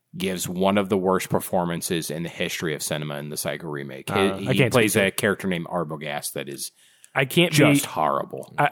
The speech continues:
Speaker 2: I hate that I'm on a movie podcast and I have to constantly say stuff like this, but I've never
Speaker 1: You've
Speaker 2: seen
Speaker 1: never
Speaker 2: Psycho.
Speaker 1: seen Psycho?
Speaker 2: I've never
Speaker 1: My
Speaker 2: seen Psycho.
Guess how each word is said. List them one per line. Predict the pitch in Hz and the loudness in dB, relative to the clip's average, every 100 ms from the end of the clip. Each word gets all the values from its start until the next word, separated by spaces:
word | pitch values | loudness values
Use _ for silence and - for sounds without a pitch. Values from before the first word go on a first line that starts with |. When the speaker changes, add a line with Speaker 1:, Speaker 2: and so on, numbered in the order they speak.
| - | 2
Speaker 2:
I | 127 | 2
hate | 139 160 147 | 6 6 6
that | 143 | 6
I'm | 135 131 | 6 6
on | 127 | 6
a | 123 | 6
movie | 123 120 | 6 6
podcast | 117 131 131 139 127 - | 6 4 4 4 2 2
and | 120 | 2
I | 117 | 4
have | 120 - | 2 0
to | |
constantly | 120 123 - 120 120 | 0 0 -2 -4 -2
say | 123 117 | 0 0
stuff | 120 117 | 0 -2
like | 113 | -2
this, | 117 | -2
but | - 113 | 2 4
I've | 107 | 4
never | 107 104 | 2 0
Speaker 1:
You've | - | 2
Speaker 2:
seen | 113 | 4
Speaker 1:
never | 92 98 107 113 | 4 4 4 4
Speaker 2:
Psycho. | |
Speaker 1:
seen | 113 110 | 4 2
Psycho? | - 117 107 - 113 | 4 2 2 0 -2
Speaker 2:
I've | 117 | 2
never | 120 | 4
Speaker 1:
My | 117 | 4
Speaker 2:
seen | 117 | 0
Psycho. | 110 | 4